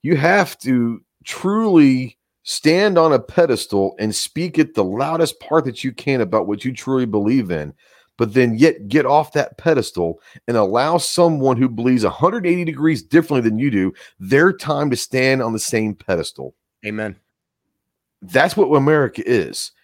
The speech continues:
Speaker 1: And we don't have to like the dissent. We don't have to like it,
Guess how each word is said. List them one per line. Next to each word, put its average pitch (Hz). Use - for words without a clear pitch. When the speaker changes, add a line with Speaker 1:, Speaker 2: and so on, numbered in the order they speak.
Speaker 1:
And 110
we 120
don't 233
have 185
to 107
like 92
the 220
dissent. 151
We 113
don't 196
have 170
to 147
like 127
it, 170